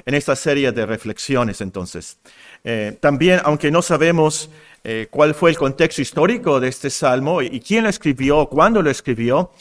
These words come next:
ah, tengo que decirles que, que muchos creen que fue David, y lo voy a mencionar como tal, el autor, David, el rey David. Y muchos creen, al igual que su servidor,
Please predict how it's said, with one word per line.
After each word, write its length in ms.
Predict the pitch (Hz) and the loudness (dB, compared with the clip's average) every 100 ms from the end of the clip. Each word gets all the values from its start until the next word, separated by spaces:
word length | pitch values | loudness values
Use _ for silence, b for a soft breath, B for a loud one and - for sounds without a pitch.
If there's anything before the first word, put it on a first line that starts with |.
| b b b | b b b
ah, 360 | - 123 - - - - - 117 - | -4 -4 -4 -10 -14 -18 -20 -16 -2
tengo 200 | 202 208 | 0 2
que 80 | |
decirles 440 | 180 - 202 185 - | 0 0 0 0 0
que, 240 | 165 151 | -2 -2
que 260 | 156 139 131 | -2 0 0
muchos 440 | 135 202 214 - | 0 0 0 -4
creen 280 | - 151 156 | -2 -2 -2
que 100 | 156 | -4
fue 180 | 139 127 | -2 2
David, 300 | 156 247 190 | 2 2 0
y 60 | |
lo 100 | 127 | 0
voy 140 | 123 120 | 0 0
a 60 | |
mencionar 400 | 127 127 117 117 | 0 -2 -4 -4
como 240 | 113 113 113 | -4 -6 -2
tal, 260 | 175 165 | 2 2
el 100 | 113 | 2
autor, 400 | 107 101 160 127 | -4 -2 0 0
David, 360 | 110 110 156 120 | 0 -2 0 -2
el 100 | 104 | -2
rey 180 | 113 113 | -4 -2
David. 340 | 117 147 131 - B B B B - | 0 0 -2 -4 B B B B -10
Y 320 | 131 123 120 | -6 -4 -6
muchos 340 | 120 139 160 - | -6 -6 -6 -2
creen, 440 | 160 156 202 196 | 0 2 0 -4
al 160 | - 110 | -8 -4
igual 240 | 120 120 | -2 -2
que 100 | 123 | -4
su 140 | 117 113 | -8 -6
servidor, 520 | 123 127 151 185 | -4 0 4 2